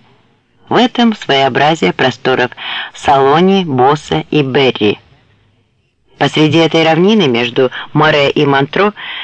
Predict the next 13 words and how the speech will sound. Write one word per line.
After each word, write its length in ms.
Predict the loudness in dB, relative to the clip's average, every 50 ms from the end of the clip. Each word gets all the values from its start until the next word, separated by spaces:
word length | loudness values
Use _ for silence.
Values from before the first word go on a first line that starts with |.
| -16 -18 -20 -20 _ _ _
перед 240 | 0 0 2 2 2
глазами 440 | 2 2 2 2 2 2 2 2 0
путника – 760 | 0 0 0 0 0 2 0 0 0 0 0 0 0 0 -2 -6 -12 _ _ -4
предстает 580 | -2 -2 -2 -2 -4 -2 0 0 0 0 0 -4 -8 -16
старинный 500 | -12 -6 -2 0 2 2 2 2 2 2
замок, 540 | 0 0 0 0 0 0 -2 -4 -6 -8 -14 -20 _ _ _ -8 -4
именуемый 640 | 0 0 2 2 2 2 2 4 4 4 4 2 2
замком 640 | 0 0 0 0 0 -2 -2 -2 -2 -2 -2 -2 -6 -12 -16 -14 -16 -16 -18 -20 -20 -20
Сен-Ланж, 1080 | -8 -4 0 2 2 2 2 2 2 2 2 0 0 -2 -2 -2 -2 -2 -2 -4 -6 _ _ _ _ _ _ _ -2
и 220 | 0 2 2 2 2
местность 540 | 2 2 2 0 0 -2 -4 -4 -4 -4
вокруг 440 | -2 -2 -2 -2 0 0 0 0 0
него 380 | 0 0 0 0 0 -2 -2